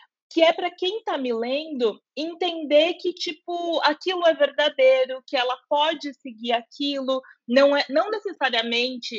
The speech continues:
eu garanto que vai dar certo pra ela, mas eu atesto que deu certo pra mim. Então, poxa, não custa nada tentar. Mas isso também, é, não significa que, por exemplo, pra eu falar sobre a minha ansiedade,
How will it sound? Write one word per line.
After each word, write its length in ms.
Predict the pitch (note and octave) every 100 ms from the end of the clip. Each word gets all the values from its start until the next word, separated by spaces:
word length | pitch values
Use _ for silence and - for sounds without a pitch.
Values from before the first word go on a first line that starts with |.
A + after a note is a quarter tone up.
| -
eu 160 | A3
garanto 560 | G#3+ G#3+ G#3 A3+ C4 B3
que 100 | -
vai 160 | A3 G#3
dar 160 | G3
certo 340 | G3 G#3+ F#3+ G3
pra 140 | - G3
ela, 480 | G#3+ C4 C#4 A3 - _ _ -
mas 180 | D4+ D#4
eu 140 | E4
atesto 560 | E4+ E4 D#4+ D#4+ D#4+ D#4+
que 120 | D#4+
deu 200 | D#4+ E4
certo 360 | D#4 D#4+ D#4 E4
pra 160 | F4+ G4
mim. 360 | G4 F#4+ F4+ D4+
Então, 420 | C4+ D#4 D#4 D#4+ D#4
poxa, 440 | F4 D#4+ C#4 C4+
não 200 | B3+ D#4
custa 320 | D#4 E4+ E4
nada 260 | E4+ D#4+ D#4+ E4
tentar. 540 | E4 _ E4 A#3 G3 _ _ _ _ - -
Mas 240 | B3 C#4
isso 220 | C#4 D#4+ F4
também, 560 | D#4+ C4 C4+ C#4+ A#3 A3 _ -
é, 260 | A#3 -
não 240 | A#3 C#4 F4+
significa 920 | - C4 B3+ A#3 - D4+ D#4 D4+ B3
que, 80 | A#3+
por 160 | C4
exemplo, 880 | B3 B3+ B3 A3 G#3+ G#3+ G#3+ G3 C#3+ - -
pra 100 | C#4
eu 120 | F#4
falar 400 | - D4 B3 C#4+
sobre 280 | D4+ B3+ A3
a 40 |
minha 240 | A3 G#3+ G3
ansiedade, 1000 | G3+ - F#3+ F3 G3 A3 C4 A3+ F#3+